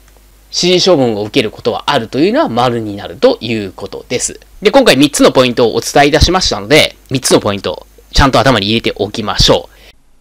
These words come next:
そしてまだ途中なんですけれども、まだチャンネル登録していない方は、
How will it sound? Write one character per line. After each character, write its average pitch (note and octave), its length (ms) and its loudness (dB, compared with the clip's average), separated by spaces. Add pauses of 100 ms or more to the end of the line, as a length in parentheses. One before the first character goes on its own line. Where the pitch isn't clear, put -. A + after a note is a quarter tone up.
(160)
そ - 140 -2
し - 80 0
て F3+ 100 4
ま G#3+ 80 6
だ G3+ 80 6
途 C#3 140 0
中 F3+ 180 4
な F3+ 100 8
ん D#3+ 60 4
で B2 120 4
す - 100 -2
け A#2+ 80 0
れ G#2+ 80 2
ど A2 80 2
も、 D#3 260 2
ま B2 140 2
だ F#2 80 -4
チ - 160 -2
ャ C#3 40 4
ン C#3 60 4
ネ C3+ 60 6
ル C3 60 4
登 B2+ 200 2
録 G#2 160 -8
し - 140 -6
て C#3+ 100 2
い C#3+ 60 2
な D3+ 100 2
い C#3+ 80 0
方 C3 180 -2
は、 E3 220 2